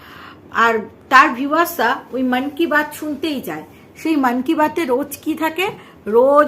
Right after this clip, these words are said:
হচ্ছে গামলা বা তার স্ত্রীর পরকীয়ার কথা রোজই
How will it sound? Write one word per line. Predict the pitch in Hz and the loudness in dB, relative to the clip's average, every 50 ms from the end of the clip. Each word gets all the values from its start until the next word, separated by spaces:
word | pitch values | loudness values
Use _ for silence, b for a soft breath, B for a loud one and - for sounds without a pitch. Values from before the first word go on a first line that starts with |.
| 277 294 | 4 0
হচ্ছে | 277 - - - 285 247 208 196 | 0 0 -4 -6 -6 -6 0 6
গামলা | 220 214 226 240 247 262 294 311 359 453 494 B B B B B - | 6 6 6 6 2 2 6 6 6 6 2 B B B B B -8
বা | 220 226 226 - | -8 -8 -4 -4
তার | 240 226 233 233 240 233 | -4 -2 -2 -4 -6 -8
স্ত্রীর | - - - 302 302 359 440 494 508 B B B B - - | -8 -4 -4 0 0 2 0 0 -2 B B B B -4 -2
পরকীয়ার | 226 208 220 226 226 - 254 240 240 233 233 262 | 0 0 0 -2 -2 -2 -2 -2 -2 -2 0 -2
কথা | 254 262 - - 466 427 427 B B B B - 226 240 233 | -2 -2 0 -2 -2 -2 -2 B B B B -6 -6 -2 0
রোজই | 285 311 339 359 370 381 381 381 392 285 302 370 | 2 2 4 6 8 8 8 8 6 4 2 0